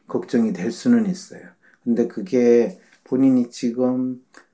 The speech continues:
이 생활하는 스케줄을 그대로 유지하고 뭐 운동이나 산책하는 시간을 삼십 분에서 한 시간 정도 늘릴 수 있으면 좋고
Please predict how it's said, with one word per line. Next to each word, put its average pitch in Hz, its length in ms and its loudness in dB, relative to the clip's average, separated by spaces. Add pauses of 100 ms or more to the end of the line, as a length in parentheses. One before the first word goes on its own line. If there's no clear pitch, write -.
(160)
이 113 280 -2
생활하는 110 680 -2
스케줄을 107 720 -6
그대로 127 400 -2
유지하고 92 680 -4 (640)
뭐 101 280 -2
운동이나 113 500 0
산책하는 104 600 -6
시간을 95 460 -4
삼십 117 400 -8
분에서 98 340 -8
한 98 140 -14
시간 120 260 2
정도 101 300 -2
늘릴 98 340 -2
수 92 160 -10
있으면 92 380 -4
좋고 85 460 -12